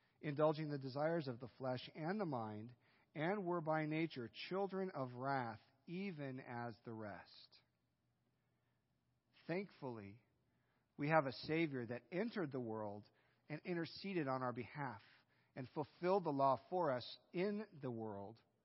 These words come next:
so that we don't have to, because we can't. And you know how Paul continues that passage. "But God, being gracious," ultimately saves us.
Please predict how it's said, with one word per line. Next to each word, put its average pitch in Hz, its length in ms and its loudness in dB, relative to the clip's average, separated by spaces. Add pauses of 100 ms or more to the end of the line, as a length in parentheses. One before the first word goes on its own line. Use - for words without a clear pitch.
(1080)
so 156 120 -2
that 135 180 -4
we 156 140 -2
don't 139 140 -8
have 143 260 -8
to, - 100 -20 (840)
because 123 280 -10
we 117 120 -10 (140)
can't. - 380 -18 (1080)
And 123 100 -8
you 147 100 0
know 160 140 2
how 139 160 4
Paul 131 260 2
continues 123 500 -8
that 101 200 -6
passage. 98 480 -12 (400)
"But 131 260 4 (280)
God, 104 380 -8 (800)
being 131 340 -4
gracious," 127 1200 -6 (1200)
ultimately 123 480 -6 (220)
saves 107 360 -10
us. - 480 -20